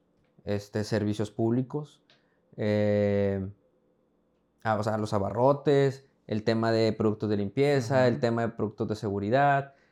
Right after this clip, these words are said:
Speaker 1: O sea, eran muy, muy específicas las actividades. Y decías tú,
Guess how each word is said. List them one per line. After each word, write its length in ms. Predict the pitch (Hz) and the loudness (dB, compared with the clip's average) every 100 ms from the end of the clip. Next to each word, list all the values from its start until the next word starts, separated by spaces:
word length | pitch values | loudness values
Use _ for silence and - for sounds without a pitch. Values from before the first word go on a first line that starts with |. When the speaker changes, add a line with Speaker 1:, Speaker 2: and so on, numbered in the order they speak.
| _ | _
Speaker 1:
O 40 | - | -4
sea, 120 | 127 | 0
eran 240 | 135 147 170 | 2 4 6
muy, 520 | 165 180 196 185 - _ - | 6 8 6 2 -8 _ -2
muy 320 | 135 147 170 | 2 4 4
específicas 720 | 175 - 143 170 160 175 147 | 2 -2 -2 -2 -4 -2 0
las 160 | 127 120 | 0 -4
actividades. 840 | 107 - 113 107 101 101 - _ _ _ _ _ _ _ _ _ _ - | -8 -4 0 2 0 -4 -16 _ _ _ _ _ _ _ _ _ _ 2
Y 140 | 123 | 4
decías 440 | 117 139 131 127 | 4 4 2 2
tú, 340 | 139 120 - | 0 0 0